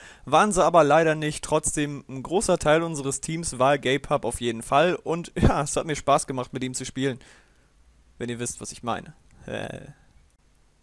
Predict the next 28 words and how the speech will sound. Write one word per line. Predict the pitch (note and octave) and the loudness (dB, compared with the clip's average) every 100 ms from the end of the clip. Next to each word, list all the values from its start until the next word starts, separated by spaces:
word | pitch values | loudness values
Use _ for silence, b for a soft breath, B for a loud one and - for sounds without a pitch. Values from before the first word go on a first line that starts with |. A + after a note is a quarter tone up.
| _ - | _ 0
Der | C3+ | 2
wahrscheinlich | C#3 - D3 C#3+ - | 2 0 -2 -4 -4
größte | D3 A3 - B3+ | 2 2 2 0
Leistungsträger | A3+ G#3 - F#3 - - D#3+ D3+ C#3+ | 2 0 -2 -4 -4 -2 0 2 0
in | C3+ | 0
unserem | C3+ B2 B2 B2 | -6 -6 -8 -6
Team | D3 D3+ | -8 -6
war | B2 | -4
definitiv | A2+ B2+ C#3+ C3 B2+ A#2+ | -4 -4 -6 -8 -6 -6
Dachluke. | - A2+ - A#2 - G2+ B B B B | -4 -4 -4 -10 -6 -8 B B B B
Dachluke | - G#3 - G#3 A3 - G3 C#3+ | 2 2 2 -2 -2 0 0 2
war | B2 D#3 D3+ | 2 2 0
allerdings | D3+ C#3+ C#3 C#3+ - | 0 -2 -2 -4 -4
nicht | D3 - | -6 -8
immer | - G3 D3 | -4 0 0
frei. | - G#2 G#2 D#3 | -2 0 2 0
Damals | - G2+ G#3+ G3+ - C#3 | 0 -2 0 0 2 4
war | D3+ D3+ | 4 4
es | C#3 | 0
Maskottchen | C#3+ C3 - F#3+ - F3+ | -2 -4 0 -2 0 -2
eines | C3+ C#3 | -2 -2
Autounternehmens, | - F3 D3+ G#2+ A#2+ A2+ A2+ D3+ - | 2 2 0 -4 -4 -4 -4 -2 -2
das | C#3+ | -2
sich | D3 | -4
Drift | C3 D3 G3 - - | 0 4 4 4 -4
King | - C3 A2+ | 0 0 0
nannte. | G#2+ G#2+ G2+ - G2 - B B B B B B - | -4 -4 -4 -4 -4 -6 B B B B B B -2
Ähm, | C#3+ D#3 D#3+ | -2 0 -6